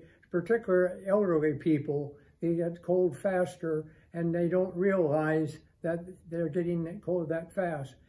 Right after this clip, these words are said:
And then if they sit down to rest, usually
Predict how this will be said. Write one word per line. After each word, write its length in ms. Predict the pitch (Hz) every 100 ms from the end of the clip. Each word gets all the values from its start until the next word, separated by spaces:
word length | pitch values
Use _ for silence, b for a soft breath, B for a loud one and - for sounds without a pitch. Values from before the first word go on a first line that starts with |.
| b b
And 160 | 170 175
then 240 | 180 135 - b b b -
if 160 | 175
they 280 | 185 170 160 - - _
sit 340 | - 214 208 -
down 320 | 202 196 196
to 120 | 175
rest, 540 | 165 202 196 - - - _ -
usually 480 | 185 196 180 175